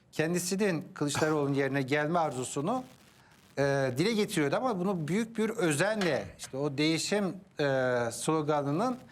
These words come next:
çerçevesinin dışına çıkmadan yapıyordu. Ama bu görüntüler neyi, e, dışa vurmuş oldu?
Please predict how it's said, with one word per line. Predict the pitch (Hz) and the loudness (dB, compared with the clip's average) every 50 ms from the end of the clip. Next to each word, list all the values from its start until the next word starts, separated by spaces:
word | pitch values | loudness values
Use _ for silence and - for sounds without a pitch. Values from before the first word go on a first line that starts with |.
| - - - _ | -20 -20 -14 _
çerçevesinin | - - 160 165 165 - 175 170 175 170 175 - 185 185 | -2 0 0 0 0 -2 -2 0 0 -2 0 -2 -2 -2
dışına | 180 175 - 214 208 | -2 -2 -2 -2 -2
çıkmadan | 208 - 233 220 - 196 175 151 147 135 | 0 -2 -2 0 0 0 0 0 -2 -2
yapıyordu. | 123 123 113 - - - 113 101 90 95 90 - _ _ - - - - - - - _ - - | 0 -2 -2 -2 -4 -6 -6 -6 -8 -10 -16 -18 _ _ -20 -20 -20 -20 -20 -20 -20 _ -8 -4
Ama | - 165 202 208 170 185 | 0 0 0 0 0 -2
bu | 220 202 | -2 0
görüntüler | 208 214 202 185 175 165 180 - 165 156 156 156 147 | 2 2 2 2 0 -2 -2 0 0 2 2 0 0
neyi, | 160 175 202 208 190 165 143 - - - - | 0 0 2 2 2 0 -2 -4 -12 -6 -2
e, | 151 143 139 131 127 127 120 117 117 113 - - - | 0 2 2 2 2 2 0 0 -2 -4 -6 -8 -6
dışa | - 143 - 170 156 | -6 0 0 0 0
vurmuş | 147 147 143 131 135 127 - 151 | 2 0 -2 -2 -4 -2 -2 0
oldu? | 135 127 127 127 196 247 247 233 | 0 0 0 0 0 -2 -2 -4